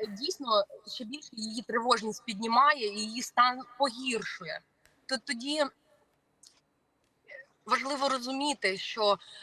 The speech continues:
е, цей такий наш стан, він не допомагає нам чутися краще в нашому звичайному житті. Це не допомагає нам зберігати свій такий життєвий ресурс. Тому, ну, не завжди важливо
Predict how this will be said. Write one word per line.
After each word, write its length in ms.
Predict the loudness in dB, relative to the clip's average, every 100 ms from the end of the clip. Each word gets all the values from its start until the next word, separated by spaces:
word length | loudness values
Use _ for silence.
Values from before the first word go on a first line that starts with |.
| -2
е, 140 | 0 0
цей 260 | 2 0
такий 340 | 0 -2 -4 0
наш 360 | 4 4 2
стан, 400 | 0 4 6 4
він 240 | 0 -4 -2
не 80 | -2
допомагає 760 | -2 0 0 4 6 6 4
нам 340 | 0 6 6 6 0 -20 -20 -20 -14
чутися 480 | -8 -8 -8 -10 -10
краще 520 | 0 6 6 4 -2
в 60 | 0
нашому 460 | 2 2 0 -6
звичайному 640 | -6 -8 0 2 2 0 -6
житті. 340 | -8 -10 -8
Це 160 | -8 -8
не 100 | -8
допомагає 720 | -8 -6 -4 0 2 2 2
нам 260 | 4 4 4
зберігати 640 | -2 -4 4 6 6 2
свій 360 | -10 -10 -10 -8
такий 280 | -8 -6 -6
життєвий 500 | -8 -8 -6 -4 -4
ресурс. 580 | -6 -8 -14 -16 -18 -18 -18 -14 -14 -10
Тому, 300 | 0 4 6
ну, 260 | 8 6 6
не 140 | 2
завжди 800 | 2 2 0 2 2 4 4 4 0 -14
важливо 840 | 0 2 2 2 2 4 8 6